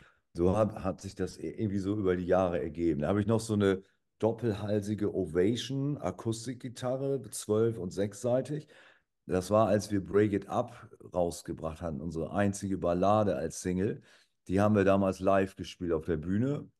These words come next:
Und da hatte ich diese, mit, fand ich so als Reminiszenz an Jimmy Page mit diesem Doppel-, Double Neck, nur dann halt akustisch war das so ganz witzig, haben wir die live gespielt damals.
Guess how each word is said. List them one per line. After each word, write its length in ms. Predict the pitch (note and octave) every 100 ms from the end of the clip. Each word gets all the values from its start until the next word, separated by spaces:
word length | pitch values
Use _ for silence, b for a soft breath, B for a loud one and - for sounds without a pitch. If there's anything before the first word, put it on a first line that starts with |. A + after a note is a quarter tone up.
| _
Und 160 | D#2+
da 120 | F2 F#2
hatte 160 | F#2
ich 120 | F2
diese, 300 | F2 F2+ F2+
mit, 280 | F2 E2 D#2
fand 220 | - F#2+
ich 100 | F#2
so 220 | F#2 F#2 E2
als 420 | E2+ - - _ _ _ _ _ _ _ _
Reminiszenz 1000 | - - F2 F#2 F2+ F2 E2+ - G2+ G2
an 140 | - F2
Jimmy 260 | F#2 F#2+
Page 480 | F2 F#2+ G2+ G#2+ -
mit 180 | F#2 E2+
diesem 220 | F2+ E2+
Doppel-, 540 | E2 F#2 G2+ F#2+ F#2+ E2
Double 360 | F#2 G#2 G2
Neck, 380 | G2 G2 G2+ -
nur 180 | - F2+
dann 180 | F2+ F2
halt 180 | F2+ E2+
akustisch 600 | D#2+ - F#2+ - F#2 E2+
war 140 | E2+
das 160 | E2+ -
so 140 | E2
ganz 260 | D#2+ C#2+ D#2
witzig, 380 | D#2 - B1+
haben 160 | C#2+ D#2
wir 80 | E2
die 260 | D#2 C#2 - D2
live 400 | D2+ D2 D#2 D2+
gespielt 480 | - - - D2 B1+
damals. 420 | B1+ B1+ A1+ -